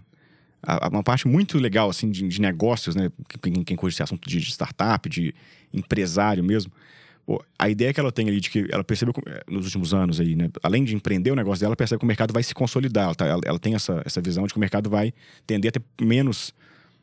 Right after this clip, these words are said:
é, é, players de tecnologia. Poucos, poucos players faz-, fazendo o que ela faz, fazendo serviços similares ao dela, comple-, complementares e tal.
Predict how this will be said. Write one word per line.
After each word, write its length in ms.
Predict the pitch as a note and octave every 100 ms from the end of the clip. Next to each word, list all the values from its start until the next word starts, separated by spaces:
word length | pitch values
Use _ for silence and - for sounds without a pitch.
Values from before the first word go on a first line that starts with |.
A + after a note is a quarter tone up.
| -
é, 280 | F#2 F#2 F2
é, 100 | -
players 340 | E2+ A2+ G#2+ G2+
de 60 |
tecnologia. 480 | B2 A#2 D#3+ C#3+ A2+
Poucos, 380 | - - - G#2
poucos 360 | - A#2 - -
players 220 | G#2+ G#2
faz-, 140 | G#2+
fazendo 300 | F#2+ G#2+ G#2
o 20 | G2+
que 80 |
ela 100 | G#2
faz, 360 | F#2 G2 A#2+ B2+
fazendo 360 | - F2+ F#2+ E2 - - - _
serviços 280 | - F#2 G2
similares 360 | G#2 F2+ G#2 G#2
ao 80 | F2
dela, 260 | F2+ G#2
comple-, 320 | F#2 E2+ F2
complementares 580 | E2 D#2+ F2+ E2+ E2+ F2+
e 60 | F2
tal. 240 | F2 F#2+